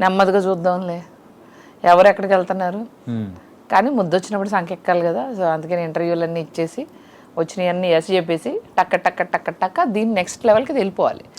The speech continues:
Speaker 2: So
Speaker 1: I should be busy in movies, I should be busy in shows.
Speaker 2: So మూవీ ఆఫర్స్ ఏమైనా వచ్చాయా?
Speaker 1: నేను వెళ్ళే ముందులే కొన్ని వచ్చినాయి, ఇప్పుడు నాకు తెలిసి ఇంకొన్ని ఎక్కువ వస్తాయి. ఇంకా, ఇంకా రీచ్ ఎక్కువయ్యాను కదా, ఇంకా ఎక్కువ మంది తెలుసా.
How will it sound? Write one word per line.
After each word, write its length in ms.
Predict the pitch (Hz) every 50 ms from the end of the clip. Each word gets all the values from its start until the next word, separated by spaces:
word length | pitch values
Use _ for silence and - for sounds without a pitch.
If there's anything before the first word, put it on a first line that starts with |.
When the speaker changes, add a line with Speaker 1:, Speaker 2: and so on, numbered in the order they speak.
| - - - -
Speaker 2:
So 100 | 117 -
Speaker 1:
I 60 | 180
should 220 | - - 190 175
be 120 | 185 170 151
busy 220 | 190 202 220 254 254
in 100 | 240 233 233
movies, 220 | 226 226 226 220
I 120 | 220 190
should 240 | 175 - 170 156 156
be 80 | 147 151
busy 280 | 156 151 156 156 156
in 60 | 156 156
shows. 300 | - - 139 120 - - - - - - - - - - - - - -
Speaker 2:
So 160 | - - - - - - -
మూవీ 260 | 139 120 120 117 123
ఆఫర్స్ 280 | 123 113 110 110 - -
ఏమైనా 180 | 98 95 98 95
వచ్చాయా? 240 | - - 107 127 151 - - - - - - -
Speaker 1:
నేను 120 | 247 247 254
వెళ్ళే 240 | 247 262 302 370 392
ముందులే 340 | 381 381 370 370 370 392
కొన్ని 260 | 381 349 254 202 185 180
వచ్చినాయి, 320 | 175 - - - 381 359
ఇప్పుడు 200 | 247 - 285 240
నాకు 140 | 233 226 233
తెలిసి 260 | 226 240 254 - 262
ఇంకొన్ని 260 | 208 - 180 170 156
ఎక్కువ 180 | - - - 117
వస్తాయి. 260 | - - - 87 85
ఇంకా, 200 | - 170 - 185
ఇంకా 320 | - - 175 185 - 208
రీచ్ 280 | 190 185 220 233 - -
ఎక్కువయ్యాను 420 | 202 - 185 170 151 135 123 123
కదా, 140 | - - 190
ఇంకా 160 | 185 170 -
ఎక్కువ 200 | 156 - - 190
మంది 180 | 170 151 147 131
తెలుసా. 260 | 123 117 123 - -